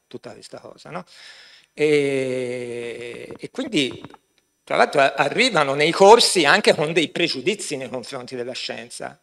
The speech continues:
cioè, quindi c'è, c'è tutto un discorso, no, da fare e ricostruire da questo punto di vista. Allora, vediamo un attimo, siccome dobbiamo parlare un po' di scienza e pseudoscienza, qui c'è una,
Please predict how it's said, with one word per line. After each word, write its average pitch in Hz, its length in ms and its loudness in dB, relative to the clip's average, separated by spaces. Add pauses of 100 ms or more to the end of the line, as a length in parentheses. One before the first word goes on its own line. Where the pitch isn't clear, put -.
cioè, 139 720 -8
quindi 165 340 -6
c'è, 127 220 -4
c'è - 180 -6
tutto 170 220 -8
un 147 80 -6
discorso, 147 520 -4
no, 131 140 -4
da 127 140 -2
fare 131 340 0
e 131 60 -4
ricostruire 123 600 -6
da 123 120 -6
questo - 260 -10
punto 127 240 -10
di 123 100 -8
vista. - 400 -12 (1000)
Allora, 170 280 8
vediamo 233 360 6
un 156 60 6
attimo, 156 680 6 (680)
siccome 180 420 4
dobbiamo 143 300 6
parlare 151 380 6
un 143 100 0
po' 143 160 8
di 143 80 2
scienza 156 400 2
e 147 60 4
pseudoscienza, 131 840 2
qui 156 300 6
c'è - 140 4
una, 135 180 6